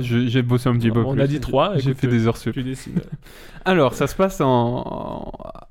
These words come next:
Speaker 1: à, en ou à Tahiti, je ne sais pas trop, à Tahiti,
Speaker 2: À
Speaker 1: je
Speaker 2: Tahiti,
Speaker 1: pense.
Speaker 2: je dirais.
Speaker 1: En juin mille neuf cent quatre-vingt-neuf, en fait, euh, alors je sais pas si je vais arriver à le prononcer,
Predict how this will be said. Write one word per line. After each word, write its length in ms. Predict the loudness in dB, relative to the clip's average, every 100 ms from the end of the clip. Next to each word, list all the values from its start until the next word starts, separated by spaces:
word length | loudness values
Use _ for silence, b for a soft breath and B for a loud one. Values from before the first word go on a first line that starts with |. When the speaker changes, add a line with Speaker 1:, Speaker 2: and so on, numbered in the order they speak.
| -4
Speaker 1:
à, 300 | 0 2 0 2
en 260 | 4 4 2
ou 180 | 0 0 2
à 160 | 0
Tahiti, 460 | 2 0 0 -2 -4
je 80 | -4
ne 60 |
sais 100 | -8
pas 80 | -8
trop, 160 | -8 -6
à 200 | 0 0
Tahiti, 420 | 0 -2 -2 -4
Speaker 2:
À 60 | -6
Speaker 1:
je 80 | -6
Speaker 2:
Tahiti, 100 | -8 -8
Speaker 1:
pense. 0 |
Speaker 2:
je 160 | -10 -10
dirais. 140 | -12 -14 B -4
Speaker 1:
En 200 | 2 4
juin 220 | 4 4 6
mille 160 | 6
neuf 140 | 6 4
cent 120 | 0
quatre-vingt-neuf, 640 | 0 0 0 2 0 -2
en 80 | -8
fait, 360 | -4 -4 -2 -4
euh, 80 | -4 -6 -20 -20 -20 -20 -10
alors 240 | -2 -2 -2
je 80 | -6
sais 160 | -8
pas 120 | -4 -4
si 180 | -2
je 80 | -2
vais 60 | 0
arriver 220 | 0 -4
à 60 | -6
le 60 |
prononcer, 480 | -8 -8 -8 -8 -14